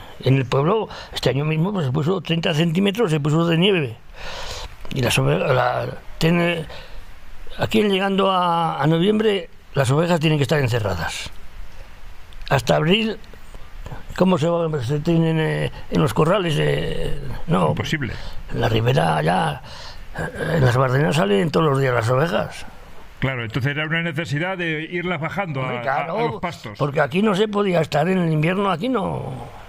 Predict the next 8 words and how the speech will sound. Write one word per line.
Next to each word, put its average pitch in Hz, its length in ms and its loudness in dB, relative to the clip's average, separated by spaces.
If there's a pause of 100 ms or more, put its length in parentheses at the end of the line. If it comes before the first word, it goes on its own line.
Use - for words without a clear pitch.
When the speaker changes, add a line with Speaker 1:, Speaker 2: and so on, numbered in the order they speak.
(480)
Speaker 1:
no 175 100 4
se 190 100 2
podía 107 360 2
tener 110 500 0 (400)
ovejas 120 400 2
a 113 120 2
pienso, 160 520 2
encerradas. 135 680 0